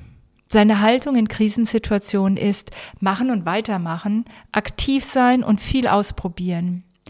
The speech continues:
Nie den Mut verlieren, es gibt immer eine Lösung. Für ihn war eine neue berufliche Existenz aufzubauen eine echt große Herausforderung.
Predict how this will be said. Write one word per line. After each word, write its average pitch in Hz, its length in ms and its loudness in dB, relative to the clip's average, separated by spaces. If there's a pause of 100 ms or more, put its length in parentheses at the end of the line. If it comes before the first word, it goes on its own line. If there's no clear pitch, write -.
(160)
Nie 226 140 6
den 196 160 2
Mut 247 200 -2
verlieren, 247 680 0
es - 140 -6
gibt 208 180 -8
immer 196 240 -6
eine 202 240 -2
Lösung. 170 680 -8 (260)
Für 254 200 0
ihn 277 440 -4 (220)
war 226 200 2
eine 220 180 0
neue 233 320 0
berufliche 233 680 -6
Existenz 202 640 -10
aufzubauen 196 920 -4 (140)
eine 196 280 -2 (120)
echt - 300 -4
große 196 360 -6
Herausforderung. 170 1000 -6